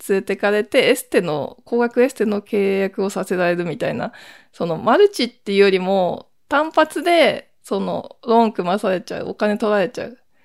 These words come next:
その人たちに、その、自分の身の丈に合わない契約をさせられるっていうものはあるらしかったけど、なんかね、そういう、これから自分も加害者側に回んなきゃいけないような、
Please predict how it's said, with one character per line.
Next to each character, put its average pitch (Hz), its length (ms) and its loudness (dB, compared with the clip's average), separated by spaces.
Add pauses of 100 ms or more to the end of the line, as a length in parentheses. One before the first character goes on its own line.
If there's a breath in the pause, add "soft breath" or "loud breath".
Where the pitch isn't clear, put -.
(260)
そ - 120 -4
の 247 40 2
人 240 120 2
た 202 40 0
ち 226 160 -4
に、 156 300 -8
そ - 120 -8
の、 165 280 -6 (100)
自 202 80 0
分 196 240 0
の 185 80 0
身 190 160 -2
の 202 160 -2
丈 226 320 -2
に 214 120 0
合 208 120 2
わ 233 140 2
な 202 160 0
い 180 80 -6
契 214 140 -4
約 196 240 -2
を 220 60 0
さ 233 200 0
せ 233 100 0
ら 247 140 4
れ 262 120 4
る 302 100 0
っ 339 40 -2
て 330 160 -8
い 214 200 0
う - 80 -2 (600 soft breath)
も 240 180 4
の 294 140 4
は 247 140 6
あ 180 60 4
る 185 100 0
ら 175 140 2
し - 100 -8
か 151 140 -6
っ - 80 -12
た 165 120 -12
け 175 140 -6
ど、 165 500 -8 (420)
な 190 100 -8
ん 202 60 -10
か 180 120 -6
ね、 160 380 -6
そ 220 260 -4
う 233 60 2
い 220 380 2
う、 - 100 -12 (320)
こ 240 160 0
れ 277 80 2
か 285 100 4
ら 247 80 6
自 220 200 0
分 320 260 0
も 330 240 4
加 - 260 -8
害 294 180 2
者 311 120 0
側 269 180 4
に 254 140 2
回 254 240 4
ん 277 120 -4
な 285 120 -2
き 269 100 -2
ゃ 226 40 2
い 208 100 2
け 196 140 -2
な 202 160 -2
い 240 140 -4 (440 soft breath)
よ 202 280 2
う 185 40 -4
な、 190 420 -4